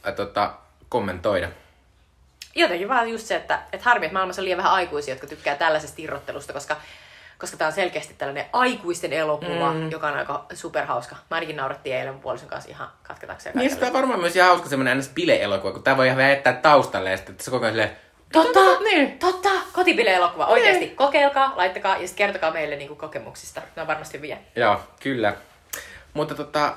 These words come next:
Speaker 1: siirrytäänkö sitten seuraavaksi Sweet Chili Dippeihin?
Speaker 2: Siirrytään. Eli Sweet Chili Dippien vuoro. Meidän kulttuurisuositukset teille. Ää, mun Sweet Chili Dippisuositus on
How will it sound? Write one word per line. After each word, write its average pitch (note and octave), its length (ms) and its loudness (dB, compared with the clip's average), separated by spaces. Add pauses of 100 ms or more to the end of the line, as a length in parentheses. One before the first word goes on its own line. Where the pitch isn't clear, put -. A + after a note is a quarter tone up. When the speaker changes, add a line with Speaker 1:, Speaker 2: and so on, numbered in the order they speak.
(260)
Speaker 1:
siirrytäänkö B2+ 460 -8
sitten - 200 -18
seuraavaksi D#3 300 -8
Sweet G#3 160 -10
Chili G#3 140 -10
Dippeihin? D3+ 640 -4 (140)
Speaker 2:
Siirrytään. D4+ 400 -6 (2500)
Eli F3 280 -4
Sweet C#4+ 440 -2
Chili C#4+ 300 -4
Dippien C4+ 520 -2
vuoro. D#3 340 -2 (100)
Meidän F3 500 -2
kulttuurisuositukset G#3+ 1120 -6
teille. A#2 320 -4 (420)
Ää, F3+ 260 0
mun B3+ 220 -8
Sweet A#3 300 -10
Chili E3+ 240 -8
Dippisuositus E3+ 640 -8
on E3 200 -6